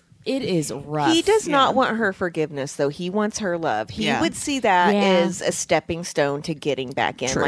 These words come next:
Speaker 2: Like, I feel like even at the end of, you know, the current book, he feels like he still has a chance.
Speaker 1: I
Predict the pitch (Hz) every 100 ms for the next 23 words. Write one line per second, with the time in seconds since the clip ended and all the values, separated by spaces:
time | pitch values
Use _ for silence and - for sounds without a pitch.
0 | 95 196 - - - 320 392 415 294 247
1 | 196 - _ - 254 262 285 302 294 -
2 | _ 247 - 202 - 196 196 185 160 -
3 | - 180 160 151 147 - 196 170 127 165
4 | 139 - - 311 370 466 359 311 - 214
5 | - 160 151 127 - - - - - -
6 | _ _ _ _ _ _ _ - _ -
7 | 359